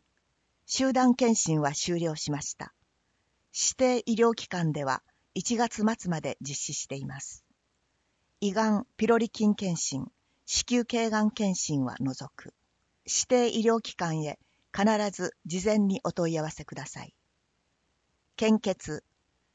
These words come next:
十二月十三日火曜日、十三時から十六時、浅口市役所。子どもの健診教室。次の健診教室は約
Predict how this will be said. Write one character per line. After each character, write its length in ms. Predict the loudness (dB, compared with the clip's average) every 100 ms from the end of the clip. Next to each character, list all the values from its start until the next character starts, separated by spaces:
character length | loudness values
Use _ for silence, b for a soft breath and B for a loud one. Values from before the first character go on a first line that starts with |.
| _
十 220 | 2 6
二 140 | 8 6
月 260 | 4 -2
十 200 | 2 2
三 280 | 2 2 2
日 320 | 0 -2 -8 -10
火 140 | -6 -2
曜 220 | -2 -4
日、 180 | -8 -16 _ _ _ -2
十 200 | 2 2
三 240 | 4 4
時 120 | 2
か 140 | 0 -4
ら 120 | -4
十 220 | -4 -4
六 260 | -4 -8 -12
時、 220 | -14 -16 _ _ _ _
浅 240 | -4 -2 -2
口 260 | -2 -6
市 200 | -6 -4
役 180 | -6 -6
所。 240 | -10 -10 -12 _ _ _ _ _ _ _ _ _ _ _ _ _ 2
子 140 | 6
ど 120 | 8
も 100 | 8
の 120 | 8
健 300 | 4 0 0
診 380 | 0 -2 -2 -4 -6 _
教 240 | -4 -2 -2
室。 440 | -6 -8 -12 -14 _ _ _ _ _ _ _ _
次 260 | -2 4 6
の 140 | 6
健 280 | 4 0 2
診 360 | 0 0 -2 -4
教 180 | -2 -2
室 300 | -2 -8 -6
は 200 | -4 -4 -8 _ _ -4
約 360 | -4 -2 -6